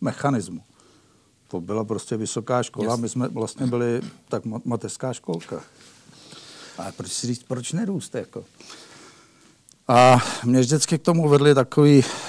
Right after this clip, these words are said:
Speaker 1: dvě pořekadla od mojí babičky, která byla taková rázná venkovská žena. Jedno je vlastně o pokoře, o skromnosti.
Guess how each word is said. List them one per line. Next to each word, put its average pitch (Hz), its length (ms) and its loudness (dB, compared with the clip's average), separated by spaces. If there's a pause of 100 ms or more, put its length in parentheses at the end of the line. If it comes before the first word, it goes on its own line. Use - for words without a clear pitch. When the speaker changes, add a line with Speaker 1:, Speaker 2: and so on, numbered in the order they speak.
(180)
Speaker 1:
dvě 104 220 -2
pořekadla 107 640 -2 (520)
od 98 180 -8
mojí 120 180 0
babičky, 104 520 -6
která 107 260 0
byla 101 160 -6
taková 107 340 -2 (260)
rázná 92 320 -6
venkovská 113 520 -6
žena. 90 300 -6 (1000)
Jedno 110 320 0
je 143 140 2
vlastně 131 460 -2
o 135 400 2 (240)
pokoře, 123 720 -4
o 107 100 -10
skromnosti. 107 920 -8